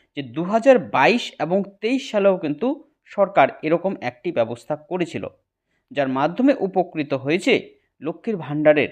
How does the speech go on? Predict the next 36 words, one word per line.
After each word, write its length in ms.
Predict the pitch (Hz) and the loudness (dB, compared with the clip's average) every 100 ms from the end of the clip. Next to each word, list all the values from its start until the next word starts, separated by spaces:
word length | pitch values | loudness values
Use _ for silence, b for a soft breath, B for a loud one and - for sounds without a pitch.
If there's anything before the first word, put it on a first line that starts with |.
| - _ | -8 _
কোটি 260 | 208 220 226 | -10 -8 -10
কোটি 320 | - 127 156 | -10 -10 -10
সাধারণ 480 | - - 151 127 107 | -12 -10 -8 -6 -6
মহিলা। 360 | 104 107 117 123 - - _ _ _ _ _ - | -8 -6 0 0 0 -14 _ _ _ _ _ -12
তো 20 | |
বুঝতেই 300 | 147 185 269 294 | -12 -4 6 6
পারছেন, 300 | 294 170 170 - 135 | 8 4 2 -2 -2
দু 80 | 165 | 4
হাজার 300 | 208 220 180 | 6 6 4
বাইশ 320 | 135 165 233 | 4 4 2
এবং 160 | 156 170 180 | 0 2 2
দু 80 | 180 | 2
হাজার 260 | 185 196 190 | 4 2 2
তেইশ 240 | 190 131 - - - | 2 2 0 -12 -4
গত 180 | 147 208 | -4 -4
দু 160 | 175 160 | -4 0
বছর 280 | 180 202 262 | 0 2 -2
কিন্তু 300 | - 175 202 - | -2 -6 -6 -6
এভাবেই 360 | 135 131 170 240 | -4 -2 -4 0
টাকা 240 | 156 135 | 2 2
দিয়েছিল। 380 | 123 127 120 120 - b b b - | 0 -2 -2 -6 -6 b b b -6
এবারেও 320 | 214 254 269 | -2 4 2
কিন্তু 260 | 269 180 247 | 2 -6 -8
ঠিক 180 | 226 202 - | -6 -8 -6
একইভাবে 520 | 127 139 196 165 139 180 | -4 -2 -2 -2 -2 2
টাকা 240 | 131 127 | 2 2
বরাদ্দ 380 | 117 120 123 123 | 0 0 0 -2
হয়েছে, 340 | 135 135 139 262 330 b b b | -4 -4 0 0 0 b b b
অর্থাৎ 280 | 139 147 110 - | 4 4 0 -2
বেশি 260 | 147 170 254 | -2 0 2
টাকা 220 | 196 170 | 4 2
কিন্তু 260 | 165 156 170 | 0 -2 0
আপনারা 300 | 151 165 262 - - | 2 4 4 2 -6
এই 100 | 147 | -8
পুজোর 360 | 147 170 175 170 | -6 -6 -2 0
মাসে 280 | 127 120 | 0 -2